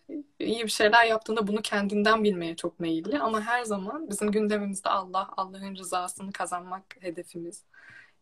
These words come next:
Ee, bunlar her zaman hatırımızda olmalı. Yani kendimizi "ben oldum" dememeliyiz hiçbir zaman. Her zaman yolda olduğumuzun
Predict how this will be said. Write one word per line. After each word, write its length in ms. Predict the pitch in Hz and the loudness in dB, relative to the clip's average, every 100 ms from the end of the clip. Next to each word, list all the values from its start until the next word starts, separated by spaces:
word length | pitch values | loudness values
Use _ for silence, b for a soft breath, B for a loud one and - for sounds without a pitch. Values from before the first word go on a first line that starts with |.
| - | -6
Ee, 200 | 190 180 | -6 -4
bunlar 200 | 202 226 | 2 2
her 160 | 226 240 | 4 2
zaman 200 | 220 247 | 2 0
hatırımızda 580 | 240 - 208 202 185 214 | -2 0 2 2 2 2
olmalı. 460 | 202 170 160 185 285 _ _ _ _ _ _ _ _ - - _ _ | 2 0 -4 -4 -8 _ _ _ _ _ _ _ _ -20 -20 _ _
Yani 220 | 196 185 180 | 0 0 2
kendimizi 560 | 214 196 202 202 202 | 2 4 4 2 6
"ben 180 | 208 208 | 8 8
oldum" 560 | 202 196 190 196 202 - | 6 2 2 -2 -4 -8
dememeliyiz 640 | 277 196 196 180 160 160 - | 0 2 4 2 0 0 -2
hiçbir 180 | - - | -14 -6
zaman. 380 | 170 180 277 233 | -4 -2 0 4
Her 140 | 202 | 4
zaman 260 | 175 180 220 | 4 0 2
yolda 420 | 208 196 190 196 | 4 4 2 2
olduğumuzun 600 | 175 175 175 196 254 | 2 0 -2 -2 -6